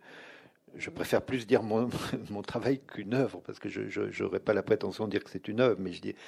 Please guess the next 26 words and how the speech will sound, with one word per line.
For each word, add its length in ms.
dire 120
ce 120
travail 360
d'écrivain, 520
parce 160
que 80
c'est 140
un 100
énorme 340
travail, 340
même 200
si 100
c'est 120
pas 140
un 60
métier, 400
c'est 80
le 60
paradoxe. 380
Euh, 880
c'est 220
le 80
mot 160
abandon, 440
bien 140
sûr. 260